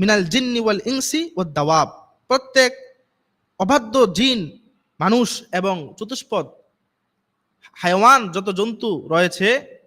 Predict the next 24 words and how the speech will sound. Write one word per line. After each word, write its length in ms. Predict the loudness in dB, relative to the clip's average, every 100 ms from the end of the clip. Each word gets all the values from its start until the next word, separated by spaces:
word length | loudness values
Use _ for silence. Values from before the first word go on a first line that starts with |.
| _ _ _ _ _
যেগুলো 220 | -8 -2 0
অবাধ্য, 680 | 2 0 -2 -6 -6 -12 _ _ _ _ _ _ _
সবগুলোকে 480 | -8 -6 -6 -6 -6
কি 160 | -8 -2
বলা 200 | 0 2
হয়? 240 | 0 -2 -12 -20 _ _ _ _ _ _ _ _ -12
শয়তান 520 | -8 -4 -2 -4 -8 _ _ _ -6
বলা 180 | -4 -4
হয়। 180 | -8 -16 _ _ -14
তাহলে 140 | -12
শয়তান 460 | -8 -8 -4 -4 -2
ব্যবহার 340 | -2 -2 0
হয় 280 | 0 0 -2
প্রত্যেক 580 | -8 -8 -4 -6 -6 -6
অবাধ্য 640 | 0 0 0 -6 -6 -8 -8
মানুষ, 340 | -6 -4 -8 -8
জিন 280 | -6 -6 -12 _ _ _ _ _ _
এবং 240 | -8 -4 -4
জন্তু 260 | -4 -4
জানোয়ারকে 440 | -4 -2 -4 -4 -10
কি 140 | -4
বলা 140 | -2
হয়? 100 | -2
শয়তান 460 | -4 -2 2 2